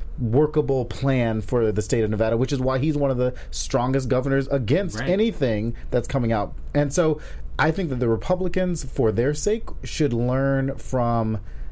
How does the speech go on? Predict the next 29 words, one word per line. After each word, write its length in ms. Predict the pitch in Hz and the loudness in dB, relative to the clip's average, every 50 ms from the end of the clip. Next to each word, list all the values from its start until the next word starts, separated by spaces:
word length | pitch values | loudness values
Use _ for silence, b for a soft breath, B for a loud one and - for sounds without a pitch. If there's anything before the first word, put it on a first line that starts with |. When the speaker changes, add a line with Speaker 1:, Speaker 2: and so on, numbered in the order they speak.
| B B - - | B B -4 -2
Speaker 1:
what 240 | 127 117 131 131 - | 0 2 2 2 2
the 80 | 123 | 2
Republican 460 | 117 113 95 113 120 110 104 101 101 95 | 0 2 2 0 0 -2 -2 -2 0 0
governors 380 | 101 117 117 156 165 170 156 | 0 0 0 0 0 0 0
are 80 | 175 170 | -2 -2
doing 340 | 170 180 180 180 185 185 185 | -2 -2 -2 -2 -2 -2 -2
Speaker 2:
Right, 200 | 185 185 180 - | -2 -4 -4 -6
exactly. 340 | 113 101 101 107 135 131 110 | -6 -6 -2 -2 0 0 2
Speaker 1:
about 520 | 101 139 139 135 131 127 - - - - B B B B B B B - - - - - - | 2 2 2 2 0 0 -2 -4 -8 -8 B B B B B B B -6 -6 -6 -4 0 2
Ob-, 180 | 151 147 120 | 2 2 4
about 440 | 139 135 139 - 139 131 123 147 135 | 2 2 2 0 0 0 0 0 0
the 100 | 143 127 | 0 0
Affordable 300 | 117 - 139 127 117 113 | 0 0 0 2 2 2
Care 160 | - 127 117 | 2 2 2
Act 180 | 107 - - - | 2 0 0 -2
in 160 | 123 113 110 | 0 0 2
their 180 | 113 113 110 - | 2 2 2 2
own 260 | 113 110 110 110 101 | 2 0 0 0 0
states. 460 | - - - 80 65 - - - - B B B | 0 0 0 0 -2 -2 -2 -2 -4 B B B
If 60 | - 143 135 | 2 2 2
Speaker 2:
Right. 80 | 120 | 4
Speaker 1:
they 120 | 127 165 165 | 4 2 2
believe, 480 | 151 156 151 175 208 220 233 240 208 165 | 2 2 2 2 2 2 0 0 0 0
if 100 | 156 143 | 0 0
Republicans 440 | 151 147 196 247 262 247 233 185 | 0 0 0 -2 -2 -2 -2 0
believe 280 | 165 151 143 160 170 151 | 0 2 2 2 2 2
in 80 | 147 127 | 0 -2
states' 300 | - - 147 143 139 - | 0 0 0 0 0 0
rights, 300 | 131 131 143 160 160 | 0 0 0 0 0